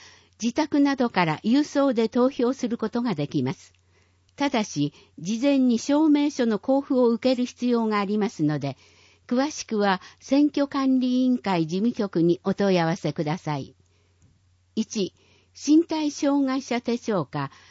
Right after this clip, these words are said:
戦傷病者手帳をお持ちで、一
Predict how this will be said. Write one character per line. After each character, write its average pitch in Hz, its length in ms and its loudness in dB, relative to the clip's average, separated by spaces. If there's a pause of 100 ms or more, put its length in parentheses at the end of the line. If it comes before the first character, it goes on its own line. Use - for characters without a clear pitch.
(160)
戦 294 260 2
傷 294 340 0
病 262 240 0
者 240 200 -4
手 226 160 -4
帳 214 220 -2
を 151 140 0
お 160 60 0
持 180 140 0
ち 175 180 -6
で、 156 220 -4 (280)
一 202 120 -8